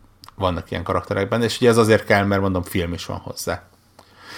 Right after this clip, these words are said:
És ilyen jó kis időmanipulálós, lövöldözős,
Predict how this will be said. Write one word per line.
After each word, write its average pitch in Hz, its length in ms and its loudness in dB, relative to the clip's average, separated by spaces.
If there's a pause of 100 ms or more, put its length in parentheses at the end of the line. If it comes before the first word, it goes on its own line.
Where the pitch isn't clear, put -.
(120)
És - 180 -2
ilyen 196 140 6
jó 196 200 6
kis - 220 0
időmanipulálós, 104 1500 4 (1600)
lövöldözős, 90 1000 2